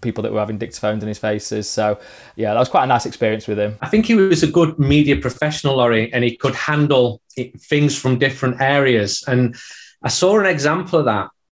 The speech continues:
Speaker 2: And he wasn't always protected by his own people when he moved abroad. So on the day that Margaret Thatcher died, he played against Barcelona. I think it was for P S G. And I remember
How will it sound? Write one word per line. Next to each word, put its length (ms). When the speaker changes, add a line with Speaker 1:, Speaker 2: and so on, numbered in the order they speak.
Speaker 2:
And 120
he 40
wasn't 220
always 160
protected 520
by 140
his 100
own 180
people 260
when 140
he 60
moved 260
abroad. 420
So 420
on 120
the 80
day 220
that 260
Margaret 400
Thatcher 340
died, 500
he 100
played 300
against 360
Barcelona. 580
I 40
think 180
it 100
was 160
for 140
P 180
S 220
G. 340
And 100
I 40
remember 600